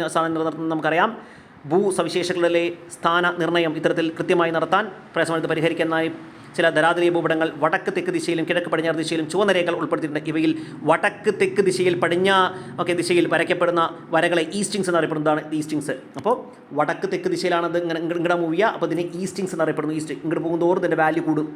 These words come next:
ഓക്കെ, എവിടേക്ക് കിഴക്കോട്ട് പോകുന്തോറും ഇതിൻ്റെ വാല്യൂ കൂടും. അതാണ് ഈസ്റ്റിങ്സ്. വടക്ക്, തെക്ക് വടക്കിനെ ബന്ധിപ്പിക്കുന്ന ലൈന്, വടക്ക് തെക്കിനെ ലൈ-, ലൈ-, ബന്ധിപ്പിക്കുന്ന ലൈനിനെ പറയുന്നത് ഈസ്റ്റിങ്സ്, ഈസ്റ്റിങ്സ് എന്ന് പറഞ്ഞാൽ മതി. ഓക്കെ, വടക്ക് തെക്ക് ദിശയിൽ വരച്ചിട്ടുള്ള രേഖകളാണ്. ഇവയുടെ മൂല്യം കിഴക്ക് ദിശയിലേക്ക് പോകുന്തോറും കൂടുന്നു. കണ്ടോ, ഇങ്ങനെ, ഇങ്ങനെ, ഇങ്ങനെയാണ് വരച്ചിരിക്കുന്നത്.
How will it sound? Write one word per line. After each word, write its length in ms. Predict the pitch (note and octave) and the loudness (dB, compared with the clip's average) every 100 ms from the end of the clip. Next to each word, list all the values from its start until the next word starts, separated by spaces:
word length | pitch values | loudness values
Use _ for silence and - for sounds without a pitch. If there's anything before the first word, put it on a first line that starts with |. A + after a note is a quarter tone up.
| - | -14
ഓക്കെ, 140 | D3 D3+ - - - D3 | -8 -8 -8 -20 -14 -6
എവിടേക്ക് 280 | C#3+ D3 D3 D3+ - | -4 -2 -4 -6 -4
കിഴക്കോട്ട് 300 | E3 E3 F3+ E3+ | -2 2 2 0
പോകുന്തോറും 280 | D#3+ F3 G3+ | 0 0 2
ഇതിൻ്റെ 140 | E3+ D#3 | 2 2
വാല്യൂ 160 | D3+ D#3 | 2 0
കൂടും. 120 | D3 | -2
അതാണ് 140 | D3+ D3 | -2 -2
ഈസ്റ്റിങ്സ്. 240 | C#3+ D3 D3 | -4 -2 0
വടക്ക്, 220 | D3 D3 - - - | 0 -2 -12 -20 -4
തെക്ക് 320 | F3 F3 G#3+ A3+ - - - | -4 -2 2 2 0 -12 4
വടക്കിനെ 340 | E3+ F3+ F3+ F3 | 4 4 0 0
ബന്ധിപ്പിക്കുന്ന 380 | F3 E3+ F3+ E3 D#3+ | 0 0 -2 0 2
ലൈന്, 200 | E3 G#3+ D#3+ | 2 0 0
വടക്ക് 200 | E3 F3+ | -2 -2
തെക്കിനെ 220 | F3+ E3 E3 | -4 -2 0
ലൈ-, 120 | D#3+ D#3 | -2 -2
ലൈ-, 100 | D#3+ D#3+ E3+ | -4 -2 -6
ബന്ധിപ്പിക്കുന്ന 360 | D#3+ - E3 D#3 | -4 -4 0 0
ലൈനിനെ 220 | E3 F3 | 0 -2
പറയുന്നത് 320 | D#3 D3+ E3 - D3+ | -2 -2 -4 -4 -6
ഈസ്റ്റിങ്സ്, 320 | D3 C#3 C3+ D#3+ | -6 -6 -4 -6
ഈസ്റ്റിങ്സ് 240 | D3+ D3+ D3 | -4 -6 -4
എന്ന് 120 | C#3+ | -4
പറഞ്ഞാൽ 180 | C#3+ B2 | -4 -6
മതി. 100 | A#2 - - - - C#3+ | -10 -18 -20 -20 -12 -6
ഓക്കെ, 140 | C3 - - - - - | -6 -8 -16 -20 -20 -4
വടക്ക് 280 | D3 E3+ F3 F3+ | 0 0 -2 -2
തെക്ക് 140 | F3+ F3 | 0 0
ദിശയിൽ 180 | E3+ E3+ | 0 0
വരച്ചിട്ടുള്ള 300 | E3 E3+ E3 | 0 0 0
രേഖകളാണ്. 340 | E3 E3+ E3 G3+ G#3+ - | 0 2 2 0 -2 -4
ഇവയുടെ 220 | D#3 D#3 E3 | 0 0 2
മൂല്യം 200 | F3 F3 | 2 2
കിഴക്ക് 280 | E3+ E3+ F3+ F3+ | 0 0 -2 -2
ദിശയിലേക്ക് 320 | E3+ F3 E3+ E3 | -2 -2 -2 0
പോകുന്തോറും 340 | F3 E3 E3+ E3 | 0 2 0 2
കൂടുന്നു. 220 | E3+ F3+ F#3+ | 2 2 2
കണ്ടോ, 160 | D3+ G#2 - - - - - D3+ | 0 -2 -6 -18 -20 -20 -10 -4
ഇങ്ങനെ, 160 | E3 E3 | -2 -2
ഇങ്ങനെ, 140 | E3 | -2
ഇങ്ങനെയാണ് 260 | E3 E3+ E3 | -4 -2 0
വരച്ചിരിക്കുന്നത്. 420 | D#3+ D#3+ D#3+ G3 | 0 0 -2 -2